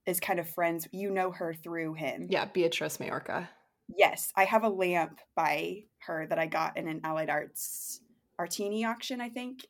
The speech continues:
Speaker 1: a couple years ago. Um, and I just adore it. It's, like, a wooden little table lamp with, like, copper, like, piping and, like, a copper bulb on this. It's, like, uh, it's, like, one of my favorite pieces.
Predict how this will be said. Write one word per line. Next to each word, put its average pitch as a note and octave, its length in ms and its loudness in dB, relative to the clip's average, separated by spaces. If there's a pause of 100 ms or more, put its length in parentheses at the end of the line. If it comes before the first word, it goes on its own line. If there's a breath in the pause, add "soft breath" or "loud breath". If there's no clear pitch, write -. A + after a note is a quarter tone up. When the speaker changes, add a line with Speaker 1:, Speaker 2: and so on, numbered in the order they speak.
Speaker 1:
a - 40 -16
couple G3 240 -6
years A3+ 240 -2
ago. B3 300 -6 (540 loud breath)
Um, D3+ 460 2 (100)
and F3+ 180 2
I E3+ 360 2
just F3+ 360 -2
adore D#3 540 -2
it. D3 120 0
It's, E3+ 140 -4
like, E3+ 140 -2
a E3 40 -2
wooden E3 400 0
little D#3 220 -2
table D#3 420 -8
lamp D3+ 300 -4
with, - 220 -10
like, - 260 -6 (340 soft breath)
copper, E3 520 -2
like, - 260 -4
piping - 360 -6
and, - 80 -6
like, - 120 -12
a - 40 -18
copper - 520 -10
bulb - 240 -10
on - 160 -10
this. - 160 -10
It's, - 180 -10
like, - 260 -8 (280)
uh, - 100 -6 (200)
it's, A3+ 120 -12
like, - 140 -14
one - 80 -10
of - 60 -10
my - 80 -12
favorite - 300 -12
pieces. - 440 -10